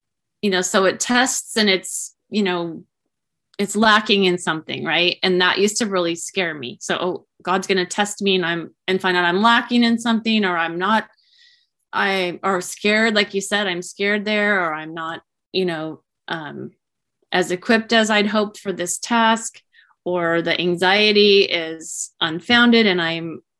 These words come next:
focusing on that too much, or whatever is revealed in this test, just like a medal. Um, it doesn't mean that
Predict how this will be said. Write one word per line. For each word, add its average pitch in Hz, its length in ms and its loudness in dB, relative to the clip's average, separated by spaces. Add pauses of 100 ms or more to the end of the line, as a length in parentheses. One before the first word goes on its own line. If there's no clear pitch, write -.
(300)
focusing 240 600 2
on 233 140 4
that 226 160 2
too 247 120 -2
much, 226 220 2
or 202 40 -2
whatever 254 380 0
is 208 160 -4
revealed 202 400 0
in 180 140 -4
this 170 200 -10
test, - 560 -6
just 196 160 -4
like 190 140 -4
a 180 60 -6
medal. 196 520 0 (640)
Um, 185 320 0 (540)
it 220 100 0
doesn't 262 320 2
mean 233 180 6
that 196 200 2